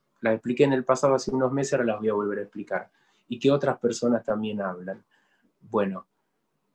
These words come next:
intentemos poner la mente en un punto de equilibrio para poder ver qué cosas necesitamos o queremos manifestar en nuestra vida que nos van a hacer bien, que van a ser alquímicas, que van a ser transmutadoras,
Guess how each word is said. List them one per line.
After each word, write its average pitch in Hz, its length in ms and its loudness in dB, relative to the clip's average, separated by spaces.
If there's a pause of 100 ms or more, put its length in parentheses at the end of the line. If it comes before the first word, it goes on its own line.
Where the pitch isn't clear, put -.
intentemos 120 720 2 (220)
poner 110 300 2
la 117 160 0
mente 113 300 0
en 104 80 -2
un 104 140 -6
punto 120 360 -2
de 101 140 0
equilibrio 120 600 -2
para 98 280 -4
poder 110 420 -2
ver 107 380 -6 (1040)
qué 143 180 -4
cosas 147 360 2
necesitamos 110 920 -2
o 110 160 -2
queremos 139 460 2
manifestar 107 560 -2
en 110 260 -2
nuestra 104 320 -6
vida 139 220 0
que 110 160 -10
nos 104 160 -12
van 123 200 -4
a 117 40 -4
hacer 113 260 -10
bien, 120 220 -6
que 113 140 -2
van 127 160 0
a 127 60 -2
ser 127 180 -2
alquímicas, 120 580 -4
que 110 140 -10
van 123 180 -4
a 123 80 -2
ser - 320 -10 (360)
transmutadoras, 113 1160 0